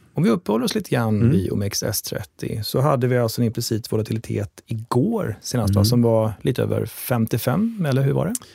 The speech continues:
Speaker 2: Det stämmer det. Eh, femtiosju vol var det igår at the money.
Speaker 1: Ja.
Speaker 2: Eh, och då ska vi veta att då öppnade börsen ner fem procent, fyra, fem procent, fyra procent.
Speaker 1: Ja, fyra i alla fall, så
Speaker 2: Ja,
Speaker 1: vi,
Speaker 2: fyra procent.
Speaker 1: ja. Mm.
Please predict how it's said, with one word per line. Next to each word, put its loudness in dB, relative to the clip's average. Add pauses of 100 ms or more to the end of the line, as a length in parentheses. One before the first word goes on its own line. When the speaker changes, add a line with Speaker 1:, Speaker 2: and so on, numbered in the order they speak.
(200)
Speaker 2:
Det 2
stämmer 4
det. -2
Eh, 2
femtiosju -2
vol 2
var 2
det 2
igår 0
at -6
the -2
money. 0 (140)
Speaker 1:
Ja. 2
Speaker 2:
Eh, -2
och -4
då 0
ska 0
vi 2
veta 2
att -2 (180)
då 6
öppnade 2
börsen 0
ner 0 (680)
fem 0
procent, -6
fyra, -2
fem -2
procent, -6
fyra 2
procent. -2
Speaker 1:
Ja, -14
fyra 0
i -2
alla -2
fall, -4
så 0
Speaker 2:
Ja, 2
Speaker 1:
vi, -4
Speaker 2:
fyra 2
procent. 0
Speaker 1:
ja. -2
Mm. -4